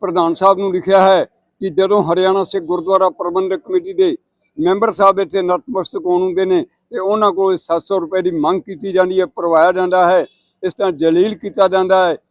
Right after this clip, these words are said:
ਚੁਣੀ ਹੋਈ ਸ਼-, ਹਰਿਆਣਾ ਸਿੱਖ ਗੁਰਦੁਆਰਾ ਪ੍ਰਬੰਧਕ ਕਮੇਟੀ ਦੇ ਮੈਂਬਰਾਂ ਨੂੰ।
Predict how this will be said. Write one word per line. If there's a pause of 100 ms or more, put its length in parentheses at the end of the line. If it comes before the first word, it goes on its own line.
(160)
ਚੁਣੀ
ਹੋਈ
ਸ਼-, (320)
ਹਰਿਆਣਾ
ਸਿੱਖ
ਗੁਰਦੁਆਰਾ
ਪ੍ਰਬੰਧਕ
ਕਮੇਟੀ
ਦੇ
ਮੈਂਬਰਾਂ
ਨੂੰ।